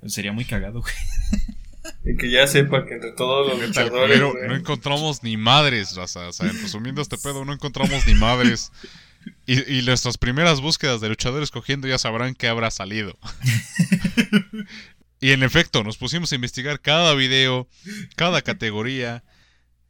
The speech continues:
Speaker 3: cada maldita categoría de luchadores. Y
Speaker 2: Fuimos a
Speaker 3: ninguna nos
Speaker 2: preguntar en
Speaker 3: explicaba el
Speaker 2: internet, güey.
Speaker 3: contexto de este pedo.
Speaker 1: No encontramos
Speaker 2: No.
Speaker 1: nada, no nos supieron decir nada, güey.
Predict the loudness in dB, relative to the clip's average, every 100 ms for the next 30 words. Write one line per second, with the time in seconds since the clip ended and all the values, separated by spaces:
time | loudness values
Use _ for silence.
0 | _ -8 -4 -4 -6 -8 -6 -6 -2 -2
1 | 0 0 -2 -4 -4 0 2 0 -4 -10
2 | _ _ _ _ 4 6 6 6 2 -2
3 | 0 -2 2 2 4 4 4 2 2 4
4 | 2 2 0 -2 -2 -4 -6 -6 -2 -2
5 | -2 -8 -8 _ -2 -2 -2 -6 -8 _
6 | _ _ _ -20 _ -18 -14 -12 -4 0
7 | 0 2 4 4 4 0 -4 -6 -8 -8
8 | -10 -12 -10 -10 -8 -6 -6 -4 -6 -6
9 | -10 -14